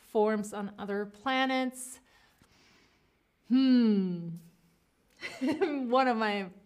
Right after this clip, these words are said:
favorite topics, actually. I think it's really fun. And of course, they now believe in aliens. There just simply is not enough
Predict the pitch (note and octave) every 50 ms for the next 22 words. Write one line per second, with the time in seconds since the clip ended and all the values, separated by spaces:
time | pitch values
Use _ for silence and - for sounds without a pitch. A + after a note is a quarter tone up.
0 | _ _ - - G#3 G3 G3 F#3+ G3 G3 G3 - A3 - - - C4+ A3 - B3+
1 | C4 B3+ - - - B3 B3+ D4+ E4+ F#4 - - G#3+ G#3+ - G3 F3+ G3 F3+ F#3
2 | - F#3+ F#3+ F#3+ G3 G3+ A3 G#3+ G#3 G#3 A3+ B3 C4+ C#4 - - A#3+ A3 A3 A3
3 | A3+ A#3+ C4 D4+ - - - - - - - A#3 - - A3+ A3+ A3+ A3+ A#3 A#3
4 | A#3 - A3+ B3 C4 B3 - - - - - D4+ C#4 C#4+ D4 D#4 D#4+ D4+ C4+ B3
5 | A#3 A3 A3+ - - - - - - _ _ _ - - - - - _ _ _
6 | _ - A3 A3+ A3+ A#3 A#3 A3 G#3+ G#3+ G#3+ G#3+ A3 A3 A3 A3 A3+ A#3 A3+ G3+
7 | F#3+ F3 A3+ A3+ A#3 A#3 A3+ G#3+ G#3 G#3 G#3 G#3 G#3+ G#3+ G#3+ G#3+ G#3 G#3 - G#3+
8 | G#3 G3+ G3+ G3+ F#3+ G3+ G#3 G#3 G#3+ G3 F3+ F3+ F#3 F3+ F3 F3 F3+ F#3+ - -
9 | - - - _ _ - _ - G#3 G#3+ G#3 G#3 A#3+ A3+ - - - - - E4
10 | E4 E4+ E4 - D#4+ D4 - - - A#3 G3+ G3+ A3 A3 A3+ A#3+ B3+ B3+ A#3 G#3
11 | - - - A3+ A3+ A#3 A#3+ D4+ E4 E4 D#4+